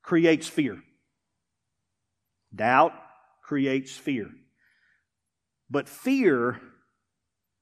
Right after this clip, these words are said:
fear in itself is not your problem. Listen to me very carefully.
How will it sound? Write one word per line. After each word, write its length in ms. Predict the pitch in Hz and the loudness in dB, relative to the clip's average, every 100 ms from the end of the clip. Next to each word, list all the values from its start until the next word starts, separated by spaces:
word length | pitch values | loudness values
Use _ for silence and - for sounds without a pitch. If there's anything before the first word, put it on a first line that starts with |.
| _ _ _ _ _ _ _ _ _ | _ _ _ _ _ _ _ _ _
fear 340 | - 254 254 | -4 0 4
in 80 | 202 | 4
itself 420 | 170 - 247 226 | 4 0 2 2
is 100 | 147 | 2
not 220 | 165 165 139 | 0 0 -2
your 60 | |
problem. 400 | - 180 120 - - _ _ _ _ _ _ _ _ _ _ _ _ _ _ _ _ _ - | -2 -2 -2 -8 -20 _ _ _ _ _ _ _ _ _ _ _ _ _ _ _ _ _ -18
Listen 160 | 139 156 | -16 -8
to 60 | |
me 60 | 143 | -4
very 200 | 151 156 | -4 -2
carefully. 360 | 156 120 92 | -4 -6 -10